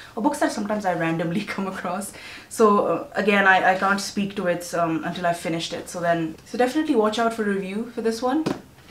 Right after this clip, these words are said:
Next we have The Mercies by Kieran Millwood Hargrave, which, uh, apparently I think came out this year, maybe in January or February, but,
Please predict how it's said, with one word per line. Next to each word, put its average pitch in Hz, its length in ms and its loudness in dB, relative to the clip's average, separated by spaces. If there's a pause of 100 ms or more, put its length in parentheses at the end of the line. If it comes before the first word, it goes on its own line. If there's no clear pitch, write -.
(240)
Next 277 340 -2
we 285 120 2
have 233 440 2
The 214 80 6
Mercies 202 680 2
by 180 460 2
Kieran 202 320 6
Millwood 185 320 0
Hargrave, 175 680 0 (460)
which, 220 400 6
uh, 202 180 4
apparently 262 440 6
I 226 60 4
think 254 240 0
came 220 160 8
out 214 240 4 (140)
this 196 300 0
year, 196 320 6
maybe 190 240 2
in 220 100 4
January 196 440 4
or 196 40 2
February, 180 480 0
but, 170 220 -4